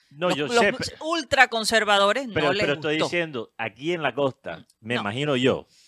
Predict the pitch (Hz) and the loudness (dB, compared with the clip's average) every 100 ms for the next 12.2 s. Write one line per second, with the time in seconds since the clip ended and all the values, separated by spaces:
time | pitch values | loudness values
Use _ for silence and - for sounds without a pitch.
0 | _ _ _ _ _ _ _ _ _ - | _ _ _ _ _ _ _ _ _ 0
1 | 123 120 123 120 117 110 117 131 127 120 | 0 0 -2 -2 -2 -6 -8 -6 -6 -10
2 | - 147 135 123 123 113 185 202 165 - | -8 -4 -4 -6 -8 -2 -2 0 -2 -4
3 | 127 127 131 117 104 104 117 107 87 90 | -4 -4 -8 -10 -6 -6 -4 -6 -8 -10
4 | 92 - 101 87 90 - 110 123 285 269 | -10 -10 -12 -10 -10 -8 -6 2 4 6
5 | 170 214 202 123 117 80 87 104 113 120 | 6 6 6 4 -2 -6 -6 -6 -4 -6
6 | - 117 107 117 233 247 240 220 233 220 | -4 -4 -4 -2 6 8 8 4 2 4
7 | 220 202 233 269 294 240 226 - 262 262 | 4 2 2 2 2 0 0 0 2 2
8 | 226 220 220 185 185 151 - - - _ | 4 4 6 4 2 -2 -8 -10 -14 _
9 | - 208 180 165 170 208 208 196 196 185 | -6 -4 0 -2 -2 -4 -2 -2 -2 -4
10 | 165 156 156 147 - - 147 180 196 180 | -6 -8 -10 -14 -18 -16 -12 -6 -6 -6
11 | 202 196 190 175 156 156 143 156 190 - | -8 -8 -6 -8 -12 -20 -20 -20 -20 -18
12 | 262 | -20